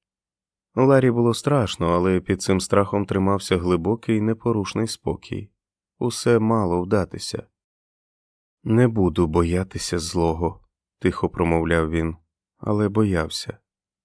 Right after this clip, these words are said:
Ларі заплющив очі, подумав про Люсі, подумав про свою матір. Випадкові думки, як прокидався до школи холодного ранку, момент, коли його знудило в церкві,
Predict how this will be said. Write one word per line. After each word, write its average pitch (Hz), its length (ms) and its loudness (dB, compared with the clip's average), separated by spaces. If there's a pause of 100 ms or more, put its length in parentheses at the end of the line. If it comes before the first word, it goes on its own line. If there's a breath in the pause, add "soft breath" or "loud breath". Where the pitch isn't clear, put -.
(360)
Ларі 120 340 4
заплющив 107 600 0
очі, 92 360 0 (160)
подумав 98 460 2
про 87 180 0
Люсі, 80 400 -4 (340)
подумав 101 460 0
про - 160 -2
свою 78 300 -2
матір. 78 420 -6 (680)
Випадкові 135 720 2
думки, 90 500 -2 (320)
як 143 240 0
прокидався 92 640 0
до 82 120 -4
школи 110 380 -2
холодного 92 560 -2
ранку, 87 500 -2 (480)
момент, 120 420 2
коли 95 280 4
його 85 340 2
знудило 82 500 0
в 80 40 -8
церкві, 85 520 -4